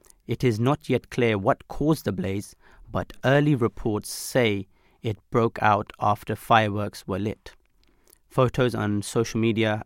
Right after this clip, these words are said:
show charred out remains of the event hall in Al Hamdaniya in Iraq's Nineveh province.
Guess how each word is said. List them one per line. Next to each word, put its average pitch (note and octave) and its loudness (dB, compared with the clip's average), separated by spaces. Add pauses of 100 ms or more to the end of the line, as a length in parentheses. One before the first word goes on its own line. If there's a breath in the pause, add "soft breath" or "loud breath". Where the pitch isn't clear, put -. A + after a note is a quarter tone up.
(140)
show G#2+ -2
charred A2 2
out G#2 2
remains G#2 -2 (440 loud breath)
of G#2+ -4
the G2+ -2
event G#2 0
hall G2+ -4 (300 soft breath)
in A2+ -4
Al A2+ 0 (760 soft breath)
Hamdaniya A2+ 0 (240)
in G#2+ -2 (140)
Iraq's G2+ -4 (520)
Nineveh G#2 -2
province. - -12